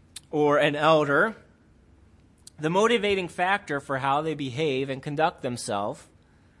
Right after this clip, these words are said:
themselves is the reputation of God and his people, the church.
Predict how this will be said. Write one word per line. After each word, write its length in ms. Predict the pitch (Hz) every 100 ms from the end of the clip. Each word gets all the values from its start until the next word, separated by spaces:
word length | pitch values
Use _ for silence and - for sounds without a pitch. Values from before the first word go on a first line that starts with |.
| _
themselves 760 | 135 139 - 120 107 110 147 - _ _ _ - _ _ _ _ _ _ _ _ - - _
is 280 | 170 202 156
the 140 | 156
reputation 960 | 147 185 185 160 - 196 214 196 156 143
of 280 | 147 123 117
God 540 | 165 135 123 127 131 - _ - - -
and 320 | 147 147 151
his 240 | 143 147 139
people, 540 | - 233 165 117 - _ _
the 120 | 135
church. 560 | - 233 175 - -